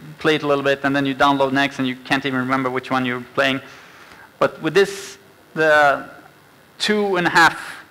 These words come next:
or now two years in with the mobile version of Candy Crush, and it's still a really big game,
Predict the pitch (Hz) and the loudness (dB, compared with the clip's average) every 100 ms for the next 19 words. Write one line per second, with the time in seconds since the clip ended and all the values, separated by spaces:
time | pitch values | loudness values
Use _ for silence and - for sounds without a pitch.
0 | - - - 175 180 - 190 - - - | -20 -12 0 0 0 -6 -14 -14 -16 -12
1 | - 185 180 214 190 180 185 180 151 143 | 0 0 2 0 4 2 4 0 0 0
2 | 156 156 135 131 - 131 127 123 - 147 | 2 2 4 2 4 0 0 -4 0 0
3 | 131 127 120 127 123 - - 156 139 139 | 2 2 2 0 -4 -6 0 4 4 2
4 | 139 131 131 120 117 113 131 101 | -4 -2 -2 0 -2 -2 -2 -4